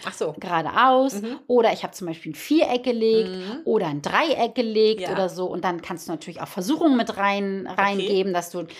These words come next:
Speaker 2: zum Beispiel einen Ball dahin legst, dass
Speaker 1: Mhm.
Speaker 2: sie da dann den Ball ignorieren
Speaker 1: Ja,
Speaker 2: sollen oder
Speaker 1: ja.
Speaker 2: so. Sowas kannst du auch richtig geil
Speaker 1: Okay.
Speaker 2: zum Beispiel auf dem Feldweg machen.
Speaker 1: Mhm.
Speaker 2: Dass du da dann ein kleines Dreieck oder ein Viereck oder so mit Keksen,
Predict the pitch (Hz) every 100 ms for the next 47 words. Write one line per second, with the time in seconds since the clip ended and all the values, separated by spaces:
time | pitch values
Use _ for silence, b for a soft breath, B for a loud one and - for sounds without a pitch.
0 | B B - 160 - 160 151 269 277 247
1 | 247 226 233 233 233 185 180 202 180 175
2 | 165 160 B B B - 165 170 160 190
3 | 285 240 247 208 208 208 196 196 196 196
4 | 180 180 196 180 240 262 269 220 - -
5 | 175 - 214 214 185 - 156 156 165 180
6 | - - 220 156 196 185 185 - 185 -
7 | - 190 165 147 139 - 190 185 180 196
8 | 202 196 190 190 185 175 190 170 185 233
9 | 254 220 180 165 165 - 294 240 226 220
10 | 202 202 196 185 - 277 - 247 240